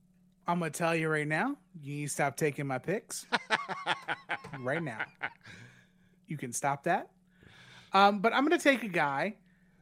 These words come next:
Speaker 1: who, while I did move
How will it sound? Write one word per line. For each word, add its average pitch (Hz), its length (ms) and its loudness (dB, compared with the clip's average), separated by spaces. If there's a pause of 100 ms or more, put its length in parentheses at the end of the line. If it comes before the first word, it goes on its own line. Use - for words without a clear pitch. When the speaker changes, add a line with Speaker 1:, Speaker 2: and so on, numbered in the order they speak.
(340)
Speaker 1:
who, 190 880 4 (1200)
while 214 380 8
I 214 200 6
did 226 380 0
move 214 320 4